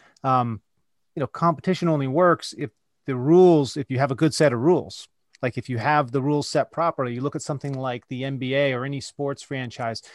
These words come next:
they're always tweaking their rules to make the game more balanced, to make it more, have more parity in the game. 'Cause they say, "Look,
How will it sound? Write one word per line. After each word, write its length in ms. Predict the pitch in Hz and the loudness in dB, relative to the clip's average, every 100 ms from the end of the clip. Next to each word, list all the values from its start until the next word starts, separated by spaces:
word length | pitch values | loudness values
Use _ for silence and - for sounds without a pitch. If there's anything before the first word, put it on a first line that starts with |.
| - - | -20 -2
they're 140 | 175 | 0
always 180 | 240 208 | 0 -2
tweaking 460 | - 180 180 180 156 | -4 -4 -2 -2 -2
their 160 | 143 | -2
rules 420 | 131 185 175 139 | 0 2 2 0
to 120 | - 123 | -6 -8
make 420 | 127 143 151 131 | -4 -4 -4 -8
the 100 | 135 | -12
game 580 | 110 135 131 131 131 117 _ _ _ - | -6 -6 -6 -8 -10 -12 _ _ _ -12
more 640 | 123 131 139 139 139 120 _ _ _ _ - | -8 -4 0 0 0 -4 _ _ _ _ -6
balanced, 720 | 117 135 127 110 - - - | -2 0 -2 -6 -14 -16 -10
to 80 | 135 | -4
make 260 | 139 135 | -4 -4
it 160 | 143 143 | -8 -8
more, 360 | 139 139 139 131 | -6 -4 -6 -6
have 180 | - 151 | -6 -4
more 200 | 139 151 | -2 -4
parity 640 | - 113 180 180 131 117 123 | -4 0 2 2 2 -4 -6
in 80 | |
the 80 | 123 | -6
game. 260 | 117 120 117 | -6 -6 -6
'Cause 80 | 143 | -6
they 60 | |
say, 140 | 135 135 | -4 0
"Look, 260 | 185 - | 0 -2